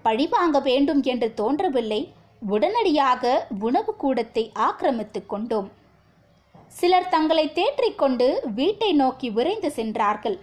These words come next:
ஹெர்மன் லாங்பின் இரண்டு வாரங்கள் மிதிவண்டியை மிதித்து தன் வீட்டை சென்றடைந்தார். வீடு முழுக்க உறவினர்களும்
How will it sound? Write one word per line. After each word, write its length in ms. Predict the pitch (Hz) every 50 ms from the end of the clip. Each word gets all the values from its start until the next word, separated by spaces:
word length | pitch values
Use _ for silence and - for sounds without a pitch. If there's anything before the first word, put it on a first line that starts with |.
| - _ - _
ஹெர்மன் 460 | _ - 254 277 330 440 508 480 403 381
லாங்பின் 500 | 311 262 269 262 269 - 285 330 - - 247 196
இரண்டு 360 | 226 277 392 480 453 392 294
வாரங்கள் 560 | - 247 233 247 277 302 285 - 269 254 220
மிதிவண்டியை 680 | 208 247 285 - 480 - 403 285 262 269 240 247 220 226
மிதித்து 560 | 202 202 220 247 330 349 - - 285 294 -
தன் 240 | - 214 - 247 214
வீட்டை 380 | 226 330 466 554 - 392 262 -
சென்றடைந்தார். 720 | - 233 220 214 226 220 208 208 208 208 233 226 220 208 - - - _ - - - - - _ _ _ _ _ _ _ _ _ _ _ _ - 208
வீடு 280 | 196 262 302 370 392 392
முழுக்க 420 | 302 277 302 440 494 - - 339
உறவினர்களும் 920 | 247 226 262 320 440 - 466 403 359 294 269 269 254 247 302 233 254 339